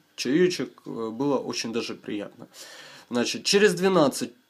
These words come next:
э, часов при комнатной температуре вода уже, от воды уже пар не шел,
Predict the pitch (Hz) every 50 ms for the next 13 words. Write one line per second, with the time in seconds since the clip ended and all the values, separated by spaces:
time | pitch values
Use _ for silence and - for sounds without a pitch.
0 | - 113 113 110 110 110 107 110 107 107 107 107 107 107 104 107 104 104 110 110
1 | 110 107 - - 131 120 - 127 117 107 - - 131 127 - 135 120 113 110 107
2 | 107 - 113 113 107 113 117 113 - 135 131 143 143 - 196 208 202 190 185 180
3 | 151 123 139 143 143 156 143 131 120 117 117 107 113 113 113 107 104 98 - -
4 | - 127 127 127 135 131 123 127 120 110 107 104 113 104 90 - 135 120 107 104
5 | 104 107 123 135 135 123 110 101 98 - - - - 123 120 127 143 156 175 185
6 | 185